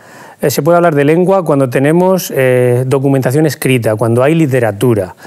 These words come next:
Cuando hay suficiente literatura y documentación escrita, hablamos de lengua. Mientras tanto, hablamos de dialecto. No obstante, en dialecto también podemos hacer como dos distinciones.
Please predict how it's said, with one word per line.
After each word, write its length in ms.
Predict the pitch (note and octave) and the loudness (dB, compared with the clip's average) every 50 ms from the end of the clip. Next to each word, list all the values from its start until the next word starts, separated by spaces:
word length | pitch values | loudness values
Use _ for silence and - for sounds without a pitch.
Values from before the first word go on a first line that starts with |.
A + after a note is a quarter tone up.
| - - - - - _ | -20 -20 -20 -20 -18 _
Cuando 160 | - B2+ C3 | -4 -2 0
hay 80 | C#3+ C#3+ | 0 0
suficiente 340 | D3+ D3 C#3 C3 C#3+ C#3 C3+ | 0 0 0 0 0 0 0
literatura 540 | C3 B2 A2+ B2 A#2 A2+ A2 B2 E3 F3 E3 | -2 0 -2 -2 -2 -2 0 0 0 2 2
y 40 | |
documentación 400 | D3+ C#3+ C#3 C#3 C3+ B2+ C3 C3+ | 2 2 0 0 0 0 0 -2
escrita, 500 | B2 A#2+ - G3 G3 E3+ E3+ A3 - - - | -2 -2 -2 -2 0 0 0 -2 -4 -4 -4
hablamos 540 | - B2+ A#2+ B2 B2+ C#3 C#3+ D#3 D3+ C#3 B2 | -4 -2 0 0 0 0 0 0 0 -2 0
de 80 | B2 | -2
lengua. 240 | B2 B2 A#2+ B2+ C3+ | 0 0 0 -2 -2
Mientras 500 | C#3+ D3+ E3 F#3 F#3+ E3+ D#3+ D#3 C3+ - | 0 0 0 0 0 0 -2 -4 -4 -4
tanto, 380 | - - E3+ E3 F3 D#3+ - F#3 | -4 -2 -2 0 0 0 0 0
hablamos 380 | D3 B2+ C3+ C#3 D3 E3+ E3+ D3 | 0 0 0 0 0 0 0 0
de 80 | C3+ | 0
dialecto. 520 | B2+ B2+ B2+ C3 B2+ - - - A2 G#2+ - - - - - - - - - - | 0 2 0 0 -2 -4 -8 -8 -8 -8 -8 -14 -20 -20 -20 -20 -20 -20 -6 -2
No 160 | F3+ G#3+ B3 | 0 0 2
obstante, 400 | A3+ - - - F#3 F#3+ F#3 G#3+ | 0 0 0 -2 -2 0 0 0
en 80 | F#3+ D#3+ | 0 2
dialecto 600 | C#3+ C#3+ D#3+ E3 - - - G#3+ G#3 G#3+ G#3 - _ _ _ _ _ _ _ - | 2 0 0 -2 -4 -4 -2 -2 -2 -2 -4 -10 _ _ _ _ _ _ _ -4
también 260 | - D3+ D#3+ F#3 G#3 | -2 0 0 0 0
podemos 340 | F#3+ G3+ F#3+ F#3+ F#3 D#3+ - | 2 2 2 2 0 0 -2
hacer 300 | D#3+ B2 E3 E3+ F3 F3 | -2 -2 0 -2 -2 -2
como 200 | - E3 D3 C#3+ | -4 -2 0 0
dos 140 | C#3+ D#3+ D3+ | 0 0 0
distinciones. 840 | E3 D3 - - C#3 A#2+ A2+ - - C3 G#2+ G2+ F#2 F#2 - - | 0 -2 -2 -2 -2 -2 -2 -2 -2 -4 -4 -4 -6 -10 -14 -18